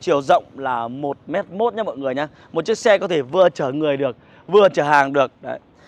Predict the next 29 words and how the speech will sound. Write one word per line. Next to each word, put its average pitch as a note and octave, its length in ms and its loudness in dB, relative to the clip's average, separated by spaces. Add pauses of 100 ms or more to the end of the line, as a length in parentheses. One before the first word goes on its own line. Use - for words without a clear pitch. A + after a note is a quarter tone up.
(120)
Hiện G3 160 0
tại D#3 160 2
thì D3+ 80 -4
xe F3+ 180 0
máy D#3+ 200 0
che E3+ 240 -2
đang E3 160 0
rất A#3 100 -2
là F3+ 100 2
hot F3+ 280 0
nên E3 140 -10
sản C3+ 200 -6
phẩm B2 180 0
này B2 180 -4
có C#3 160 -4
thể E3+ 140 -2
là A#2+ 100 -2
các D3+ 140 -4
bác F#3 220 0 (120)
quên F#3 200 -4
mất G#3+ 100 0
là E3+ 60 -2
Mạnh B2+ 180 -8
Phát F3+ 80 -6
vẫn F#3 120 -6
đang E3+ 160 -6
bán, C3+ 180 -4
đúng D3+ 100 -6
không? - 80 -18